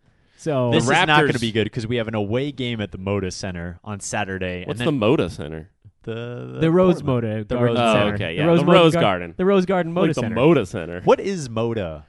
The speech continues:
Speaker 3: It's
Speaker 1: I
Speaker 3: like
Speaker 1: think
Speaker 3: a cellular company, isn't it?
Speaker 1: Is it? It's a company.
Speaker 3: Oh, no, that's, that's Moto.
Speaker 1: <laughs> We
Speaker 3: Hello,
Speaker 1: can, we can
Speaker 3: Moto.
Speaker 1: look it up. What is Moda?
Speaker 3: I don't know.
Speaker 2: Google?
Speaker 3: Who cares?
Speaker 1: It doesn't matter. Siri?
Speaker 2: And then we come back and play the Raptors at home.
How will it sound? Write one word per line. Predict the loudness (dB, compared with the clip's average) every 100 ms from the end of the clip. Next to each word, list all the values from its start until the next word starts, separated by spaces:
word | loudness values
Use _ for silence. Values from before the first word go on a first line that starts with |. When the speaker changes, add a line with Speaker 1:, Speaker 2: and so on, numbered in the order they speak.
| _ -8
Speaker 3:
It's |
Speaker 1:
I |
Speaker 3:
like | 0
Speaker 1:
think | 6 6 6 -6 -8 -6
Speaker 3:
a | -6
cellular | -6 -4 -4 -4 -6
company, | -8 -12 -10 -10
isn't | -10
it? | -12 -14 -8
Speaker 1:
Is | -4
it? | -4 -6 _ _
It's | -16
a | -8
company. | -6 -4 -8 -12 -16 _
Speaker 3:
Oh, | -4
no, | -2 -2
that's, | -4 -6 -10
that's | -8 -8 -8
Moto. | -2 0 2 0 -4 -8 _ _ _ _ _
Speaker 1:
<laughs> | -16 -14 -20 _ _ _
We | 0
Speaker 3:
Hello, | 2 0 0
Speaker 1:
can, | -2
we |
can | -2
Speaker 3:
Moto. | -2 -4 -6
Speaker 1:
look | -8
it |
up. | -12 -14 _ _ _ _
What | -4 2
is | 2 0
Moda? | -4 -6 -4 -6 -10 -14 -16 _ _ _ _
Speaker 3:
I | -6 -6
don't | -8
know. | -6
Speaker 2:
Google? | -4 -2
Speaker 3:
Who | -4
cares? | -6 -10
Speaker 1:
It | -10
doesn't | -10 -12
matter. | -12 -14 -16 -20 _
Siri? | -8 -4 -4 -6 -10 _
Speaker 2:
And | -6 -4
then | -4
we | -6
come | -4 -8 -4
back | -4 -4 -8
and | -14
play | -10 -10
the | -8
Raptors | -8 -8 -10 -12 -12
at | -12
home. | -12 -14 -14